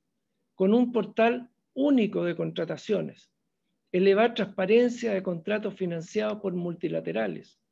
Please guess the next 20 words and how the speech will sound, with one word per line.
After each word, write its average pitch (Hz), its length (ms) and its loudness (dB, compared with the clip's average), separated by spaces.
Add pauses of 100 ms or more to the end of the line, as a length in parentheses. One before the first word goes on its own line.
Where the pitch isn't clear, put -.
(560)
eliminar 208 580 4
barreras 226 540 2
de 202 100 0
visualización 110 1000 -6 (340)
de 175 160 -2
portales 208 640 0
de 196 100 0
contratación 196 840 -6 (440)
o 185 120 0
de 190 160 6
datos 220 480 -2
abiertos 190 680 -2 (340)
y 175 120 0
aumentar 185 760 0 (240)
acceso 208 760 -4
a 165 80 -4
documentos 175 600 -4
verificables. 156 960 -10 (1160)
Asimismo, 233 680 0
creemos, 214 500 -2